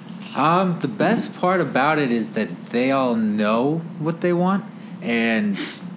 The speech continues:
that's really refreshing to come in to. They've got this vision, and they come to me because I've got the ability to get what's in their head out and then bang through the speakers. And I've worked with Show You Suck for the last,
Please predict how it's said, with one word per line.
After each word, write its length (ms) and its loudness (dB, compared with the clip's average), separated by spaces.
that's 380 -2
really 220 2
refreshing 600 -2
to 100 -14
come 220 -4
in 160 -4
to. 500 2
They've 180 0
got 220 0
this 160 -2
vision, 680 0
and 440 -2
they 100 -4
come 220 -4
to 60 -2
me 160 0
because 680 -6
I've 120 -8
got 160 -4
the 80 -2
ability 300 -4
to 80 -6
get 200 -4
what's 180 -6
in 80 -4
their 140 -2
head 380 -4
out 280 0
and 100 -10
then 260 -8
bang 240 -6
through 100 -10
the 80 -8
speakers. 500 -8
And 500 -2
I've 180 0
worked 220 -2
with 80 -8
Show 180 -4
You 160 0
Suck 240 -4
for 140 -10
the 80 -4
last, 340 -4